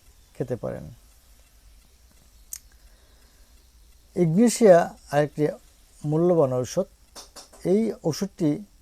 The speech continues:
কখনো কখনো দেখা যায় যে রোগী কোনো কারণে সে মারাত্মক কষ্ট পেয়েছে, কষ্ট পাওয়ার পরে থেকেই তার এই ধরনের রোগ হতে শুরু করেছে। প্রচুর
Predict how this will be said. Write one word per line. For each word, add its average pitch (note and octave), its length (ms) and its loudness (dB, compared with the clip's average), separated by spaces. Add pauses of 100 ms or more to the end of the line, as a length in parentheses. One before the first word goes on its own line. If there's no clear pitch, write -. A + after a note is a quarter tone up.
(120)
কখনো G#3 340 0
কখনো F#3 240 -2
দেখা C#3+ 280 -2
যায় B2+ 240 0
যে C#3+ 260 -8 (440)
রোগী D#3+ 400 -2 (1300)
কোনো G#3 180 -2
কারণে D3+ 380 2 (380)
সে E3 280 0
মারাত্মক D3 540 -2
কষ্ট E3+ 340 -2
পেয়েছে, C3+ 520 -6 (760)
কষ্ট D#3+ 320 -6 (340)
পাওয়ার C#3 280 -2
পরে D3+ 340 -4
থেকেই F#3 460 -4 (540)
তার B2+ 260 -2
এই E3 160 -2
ধরনের D3+ 400 -2 (400)
রোগ D#3 280 -2 (300)
হতে C3 340 -2 (420)
শুরু D#3 240 -4
করেছে। A#2+ 420 -8 (1900)
প্রচুর A3+ 340 0